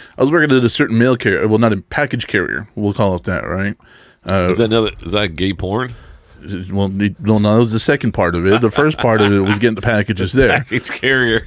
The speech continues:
Speaker 2: That's hilarious.
Speaker 1: So,
Speaker 2: I don't know
Speaker 1: uh,
Speaker 2: why.
Speaker 1: I'm working out of, I'm working out of the back of a box truck, right, during, uh, during the holiday season, and I'm on the phone with my, with my, my youngest brother, and I'm talking to him, I'm talking to him,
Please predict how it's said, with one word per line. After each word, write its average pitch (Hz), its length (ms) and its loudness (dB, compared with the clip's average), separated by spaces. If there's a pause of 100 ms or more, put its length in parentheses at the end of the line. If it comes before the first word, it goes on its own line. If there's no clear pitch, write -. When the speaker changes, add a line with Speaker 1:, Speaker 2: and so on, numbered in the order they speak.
Speaker 2:
That's - 240 -10
hilarious. 123 520 -8
Speaker 1:
So, 160 80 4
Speaker 2:
I 123 60 4 (600)
don't 135 140 -14
know 151 40 4
Speaker 1:
uh, 131 280 6
Speaker 2:
why. 143 220 -6 (120)
Speaker 1:
I'm 147 120 2
working 185 260 4
out 160 120 6
of, 156 140 6
I'm 135 80 2
working 156 260 4
out 151 120 6
of 123 60 4
the 113 120 6
back 131 240 2
of 104 100 0
a 92 60 0
box 104 340 -2
truck, 80 320 -4
right, 101 380 2
during, 101 320 0
uh, 90 200 2
during 104 180 0
the 90 80 -2
holiday 104 320 2
season, 117 440 -2 (460)
and 113 120 0
I'm 143 100 2
on 175 80 4
the 135 60 2
phone 135 300 2
with 95 240 0
my, 98 60 -4
with 104 100 2
my, 98 260 0
my 98 120 0
youngest 104 400 0
brother, 101 240 2
and 87 100 -2
I'm 92 80 -4
talking 156 360 0
to 101 100 -2
him, 92 140 -2
I'm 92 80 -4
talking 117 320 0
to 90 140 -6
him, 87 120 -6